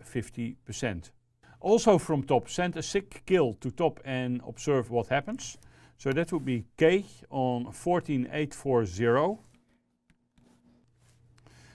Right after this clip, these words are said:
And sick term is the default, so we need nine for sick kill. And there you go, you can see that doesn't clean up its mess. So we need to type clear, uh, to clean up the mess, uh, ourselves.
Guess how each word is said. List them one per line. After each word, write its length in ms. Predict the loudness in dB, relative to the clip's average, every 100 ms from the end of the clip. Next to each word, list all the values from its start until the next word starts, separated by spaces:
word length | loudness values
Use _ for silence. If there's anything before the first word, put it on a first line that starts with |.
| -20 -12
And 800 | -2 4 6 8 6 6 4 0
sick 380 | -2 0 -2 4
term 300 | 6 8 6
is 180 | 0 -6
the 80 | -4
default, 480 | -2 -2 0 -2 -2
so 180 | 0
we 120 | 2 2
need 320 | 2 2 -2
nine 440 | -2 2 4 2 0
for 200 | -4 -8
sick 420 | -4 -6 -6 -2
kill. 320 | 2 2 0
And 280 | -4 -6 -6
there 200 | -4 -2
you 120 | 0 2
go, 260 | 4 4 2
you 140 | -4
can 200 | -4 -6
see 300 | -2 -2 -2 -8 -20 -12
that 320 | -8 -6 -8 -2
doesn't 340 | -2 0 -4
clean 280 | -2 0 0
up 180 | -2 -6
its 180 | -10 -4
mess. 380 | -4 -4 -10 -14
So 240 | -4 0
we 100 | 2
need 220 | 2 0 -2
to 120 | -4
type 360 | 4 4 4 0
clear, 380 | -4 0 2 0 -4 _ _ -20 -20 -20 -8
uh, 340 | -2 2 0
to 120 | -2 -6
clean 320 | 0 2 2
up 100 | 0 -4
the 120 | -2
mess, 460 | 0 -2 -4 -10
uh, 480 | -6 -2 0 0 -4 -2
ourselves. 680 | -2 0 -2 -2 -4 -12